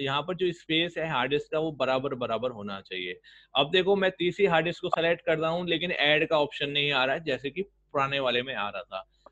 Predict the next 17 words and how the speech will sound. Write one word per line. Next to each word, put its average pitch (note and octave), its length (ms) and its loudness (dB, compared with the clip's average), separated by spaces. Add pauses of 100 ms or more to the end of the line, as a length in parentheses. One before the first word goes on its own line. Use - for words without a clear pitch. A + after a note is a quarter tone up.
(140)
क्योंकि E3 220 2
यहाँ F3+ 260 4
पर F#3+ 140 2
आप F#3+ 120 2
दो E3 240 -2
से F3+ 120 -2
ज्यादा E3 280 4
hard C#3+ 260 2
disk D#3+ 160 -2
जो D#3+ 120 0
है D3+ 100 2
वो D3+ 140 0
यूज़ D#3 340 2 (380)
कर D3 160 4
ही D#3 140 2
नहीं C3+ 260 0
सकते। A2 440 -4